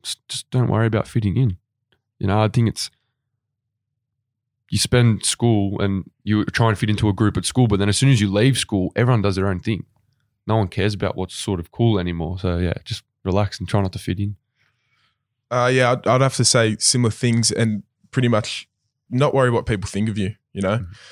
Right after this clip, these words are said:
Speaker 2: Like, no matter what you do, someone's gonna knock you for it, you know? No matter what.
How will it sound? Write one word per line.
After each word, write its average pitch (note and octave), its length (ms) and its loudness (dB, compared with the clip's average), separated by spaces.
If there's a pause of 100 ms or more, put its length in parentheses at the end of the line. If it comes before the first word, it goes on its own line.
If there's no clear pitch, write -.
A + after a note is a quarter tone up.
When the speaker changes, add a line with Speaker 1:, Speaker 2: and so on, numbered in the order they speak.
(200)
Speaker 2:
Like, G#2+ 220 -2
no A#2+ 60 0
matter C3+ 200 4
what A2+ 280 2
you A2 80 0
do, G#2 260 0
someone's A2 460 0
gonna G#2 180 0
knock G2 260 -2
you G#2 60 -6
for E2+ 240 -4
it, - 100 -8 (300)
you - 100 -6
know? A2 320 0
No A2+ 160 0
matter A2 220 2
what. G2+ 260 0